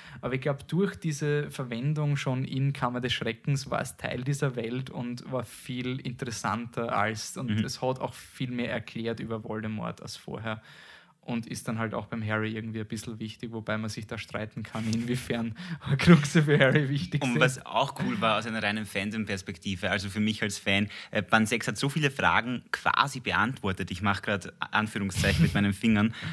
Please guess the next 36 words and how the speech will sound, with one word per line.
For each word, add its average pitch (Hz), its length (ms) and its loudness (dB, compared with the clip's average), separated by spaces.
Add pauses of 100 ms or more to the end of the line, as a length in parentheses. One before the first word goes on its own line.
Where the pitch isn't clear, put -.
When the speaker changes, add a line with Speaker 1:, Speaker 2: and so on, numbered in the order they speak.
Speaker 2:
Äh, 117 140 4
und 123 200 0
dabei 123 220 8
aber 127 280 4
viel 175 460 2
mehr 135 300 6
neue 131 340 2
gestellt, 120 640 -2
ohne 120 220 2
dass 113 180 -4
es 110 140 -8
irgendwie 110 240 0
übertrieben 107 520 -2
wirkt. 87 240 -6
Nämlich 107 220 4
du 113 120 2
hast, 110 200 2
ah, 135 220 6
er 110 100 2
hat 110 160 0
also 101 220 -4
Horcruxe 160 420 -4
gemacht, 104 340 0
sehr 117 140 2
interessant, 107 460 -2 (160)
aber - 140 2
jetzt 113 180 2
musst 127 120 -2
du 120 40 -2
dich 113 100 -2
fragen, 104 300 6
was 104 180 0
sind 113 180 0
die 113 60 0
fehlenden 101 400 4
Horcruxe? 98 500 0